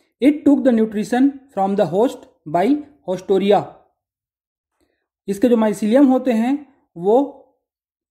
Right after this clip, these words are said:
सेप्टेट होते हैं, ब्रांच्ड होते हैं और ये होस्ट के सरफेस के ऊपर में प्रेजेंट होता है।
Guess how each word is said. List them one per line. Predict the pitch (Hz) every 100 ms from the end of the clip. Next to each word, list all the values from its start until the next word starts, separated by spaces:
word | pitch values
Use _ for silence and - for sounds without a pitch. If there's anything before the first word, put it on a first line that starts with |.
| _
सेप्टेट | 202 196 240 254
होते | 262 262
हैं, | 247 254 285 - _ _ _ _ _ _ _ _ _ _
ब्रांच्ड | 156 175 247 254
होते | 240 247 254
हैं | 226 247 262 - _ _ _ _ _ -
और | 180 269 294 - _ _ _ _ _ -
ये | 190 208 196
होस्ट | 254 277 240
के | 262
सरफेस | 226 220 240 247
के | 269 247
ऊपर | 220 220 262
में | 240
प्रेजेंट | 214 190 180
होता | 143 143 139
है। | 135